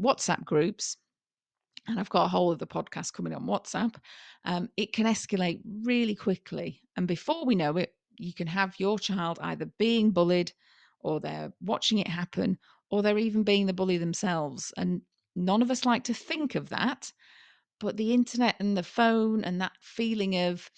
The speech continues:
being anonymous or nobody can actually physically see you can make people behave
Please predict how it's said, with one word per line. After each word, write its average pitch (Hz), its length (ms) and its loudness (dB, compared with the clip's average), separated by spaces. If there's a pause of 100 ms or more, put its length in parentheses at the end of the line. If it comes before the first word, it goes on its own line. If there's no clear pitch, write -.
(640)
being 170 240 2
anonymous 196 720 4
or 151 400 0
nobody 175 360 0
can 160 160 -6
actually - 300 -6
physically 156 460 -6
see - 260 0
you 156 400 2
can 220 220 2
make 254 240 0 (100)
people 208 320 -2
behave 175 680 -4